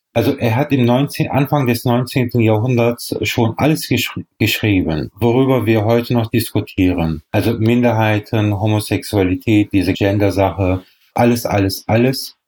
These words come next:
Ohne Tabus, ohne Mauern, ohne Wände und mit einer ganz klaren Sprache und sehr, sehr überzeugend. Der zweite Autor ist, ist Aras Ören.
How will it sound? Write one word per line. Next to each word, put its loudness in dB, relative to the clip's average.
Ohne 2
Tabus, -4
ohne 2
Mauern, 0
ohne 0
Wände 0
und 0
mit 0
einer 2
ganz -2
klaren 0
Sprache 0
und 0
sehr, 2
sehr 0
überzeugend. 0
Der 0
zweite 0
Autor 0
ist, -4
ist 0
Aras 0
Ören. 0